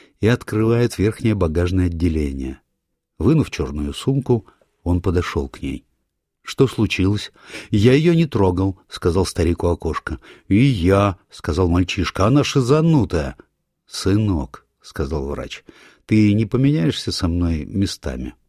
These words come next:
Мальчишка перешёл на его место. Ревен услышала голос, словно издалека. "Я доктор Кайл, психиатр.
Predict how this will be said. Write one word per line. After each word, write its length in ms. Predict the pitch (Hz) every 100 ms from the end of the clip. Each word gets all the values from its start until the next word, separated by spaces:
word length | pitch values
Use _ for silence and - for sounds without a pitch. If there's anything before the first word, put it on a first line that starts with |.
| _ _ _ _ -
Мальчишка 580 | 73 - 110 - 135 117 _ _ _
перешёл 420 | - 67 - 92
на 100 | 95
его 280 | 82 76 73
место. 540 | 76 65 - - - - _ _ _ _ _
Ревен 520 | - 87 110 104 95 87
услышала 540 | 85 98 92 - 71
голос, 380 | 69 107 113 -
словно 440 | - 90 80 90
издалека. 600 | 85 90 92 92 76 69 - _ _ _ _ _ -
"Я 220 | 78 120
доктор 500 | 110 135 - 135 127
Кайл, 520 | - 95 82 80 82
психиатр. 1000 | - - 117 - 127 87 71 - 69